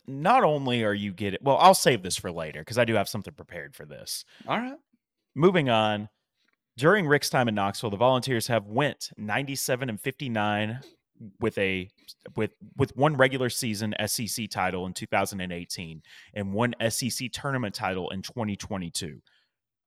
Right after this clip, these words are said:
Speaker 1: During that time, Tennessee has had a six six two win percentage in S E C play.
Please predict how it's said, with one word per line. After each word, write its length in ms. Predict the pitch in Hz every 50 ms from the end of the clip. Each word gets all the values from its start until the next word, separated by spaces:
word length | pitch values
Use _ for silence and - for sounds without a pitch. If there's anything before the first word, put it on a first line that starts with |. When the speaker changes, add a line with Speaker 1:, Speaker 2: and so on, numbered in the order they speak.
| _ _ -
Speaker 1:
During 280 | 123 120 143 165 165
that 140 | 151 147 143
time, 360 | - 151 147 143 143 143 143
Tennessee 380 | - - 135 131 123 - 139 123
has 100 | 117 104
had 180 | 123 120 117
a 100 | 113 107
six 420 | 101 - - - - 143 - - -
six 360 | - - 135 - - - -
two 320 | - - - 127 117 113
win 300 | 101 87 92 98 95 85
percentage 760 | - - 85 - - - 98 71 69 60 - _ - - - - _ _ _ _ _ -
in 180 | 117 117 113
S 280 | 104 98 98 - - -
E 80 | 95
C 240 | 87 - - 90 76
play. 420 | - - - 73 62 50 - -